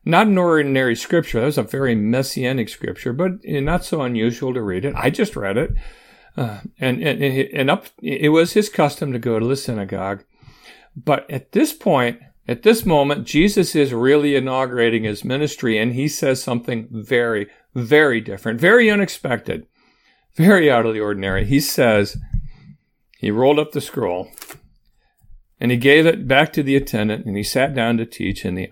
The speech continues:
eyes of all in the synagogue were fixed on him.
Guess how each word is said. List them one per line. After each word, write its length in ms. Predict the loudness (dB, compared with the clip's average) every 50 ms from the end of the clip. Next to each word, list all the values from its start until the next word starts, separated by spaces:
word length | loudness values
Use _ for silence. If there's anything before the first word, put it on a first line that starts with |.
| -16 -20
eyes 440 | -20 -20 -20 -20 -18 -18 -20 -20 -20 -20
of 80 | -20
all 480 | -20 -20 -20 -20 -20 -20 -18 -14 -10 -6
in 80 | -4
the 80 | -4 -4
synagogue 720 | -6 -8 -14 -16 -14 -12 -12 -10 -10 -10 -12 -12 -16 -16
were 100 | -14 -14
fixed 400 | -12 -8 -8 -8 -8 -8 -18 -20
on 220 | -20 -18 -18 -18
him. 420 | -18 -20 -20 -18 -18 -18 -18 -20